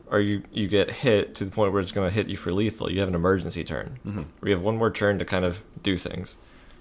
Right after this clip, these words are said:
Speaker 1: If you get hit again after that, you lose one of your processes.
Speaker 2: Yeah.
Speaker 1: Which is, oh.
Speaker 2: Yeah, I just, I just
Speaker 1: Debilitating.
Speaker 2: restart, <laughs> actually, when I
Speaker 1: Yeah.
Speaker 2: lose processes. Um,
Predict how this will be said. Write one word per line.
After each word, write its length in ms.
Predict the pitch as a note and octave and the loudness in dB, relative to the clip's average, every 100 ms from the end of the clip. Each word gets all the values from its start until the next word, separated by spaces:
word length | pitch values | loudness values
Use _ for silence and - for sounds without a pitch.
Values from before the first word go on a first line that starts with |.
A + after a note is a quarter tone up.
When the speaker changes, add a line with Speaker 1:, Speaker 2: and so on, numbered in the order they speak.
| - | -20
Speaker 1:
If 100 | - | -8
you 60 | G#2 | 0
get 200 | G#2 G#2 | 2 2
hit 160 | A#2+ | 2
again 220 | A2+ F2 F2 | 4 4 4
after 300 | C3 - F#2+ | 2 2 2
that, 380 | E2 D#2 - - - - - - - - | 4 2 0 -8 -20 -20 -20 -20 -12 -2
you 140 | G#2 | 2
lose 160 | A2 F#2+ | 4 4
one 140 | G2 | 2
of 60 | D#2+ | 2
your 100 | D#2 | 0
processes. 760 | G2+ F2+ - B1 - - - - - | 4 4 2 -4 -6 -10 -14 -16 -14
Speaker 2:
Yeah. 100 | - - - - - - - - - | -14 -14 -20 -20 -20 -20 -20 -20 -8
Speaker 1:
Which 200 | F#2+ F#2+ | -6 -2
is, 340 | F#2 F2+ F2 - - | 0 -2 -4 -12 -6
oh. 220 | F#2+ E2+ - - - - | -2 -2 -4 -16 -20 -2
Speaker 2:
Yeah, 220 | F2 D2 | 2 4
I 60 | F#2 | 2
just, 280 | G2 G2+ - - - - | 0 -4 -10 -16 -20 -6
I 100 | F2+ | 2
just 240 | F#2 F#2+ F2+ | 4 4 4
Speaker 1:
Debilitating. 280 | D2+ D#2+ - | -2 -4 -4
Speaker 2:
restart, 640 | F2 - - C#2+ C2+ - | -4 -4 -4 -2 -2 -6
<laughs> 40 | G2 | 2
actually, 500 | A#2+ B2 - D#3+ E3 | 2 4 8 10 10
when 140 | D3 | 10
I 60 | C#3 | 10
Speaker 1:
Yeah. 60 | B2+ | 10
Speaker 2:
lose 160 | C3 | 6
processes. 760 | F#2+ F2 E2+ E2+ D#2+ E2+ E2+ - - - - - - - - - - - - - | 4 2 2 0 -4 -4 -10 -12 -20 -20 -20 -20 -20 -20 -20 -20 -20 -20 -18 -10
Um, 380 | - - - | -8 -8 -10